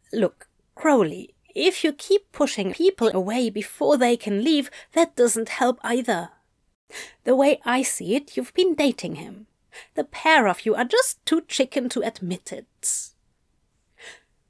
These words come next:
Newt patted him on the arm, and they wandered off to see what a couple puzzling over a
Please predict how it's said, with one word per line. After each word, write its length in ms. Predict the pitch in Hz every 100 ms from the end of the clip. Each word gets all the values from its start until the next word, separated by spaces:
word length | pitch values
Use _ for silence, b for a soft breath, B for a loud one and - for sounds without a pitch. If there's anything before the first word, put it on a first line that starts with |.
| -
Newt 420 | 214 262 277 - -
patted 440 | - 165 180 -
him 260 | - 185 170
on 200 | 185 202
the 160 | 233
arm, 320 | 180 175 185 180 b b
and 220 | - 262 254
they 120 | 285
wandered 460 | 262 311 330 330
off 400 | - - - - _ -
to 120 | 381
see 220 | - 359
what 240 | 302 294
a 120 | 311 -
couple 360 | 311 294 220 202
puzzling 600 | - - 247 - 202 208
over 300 | - 240 220
a 100 | 190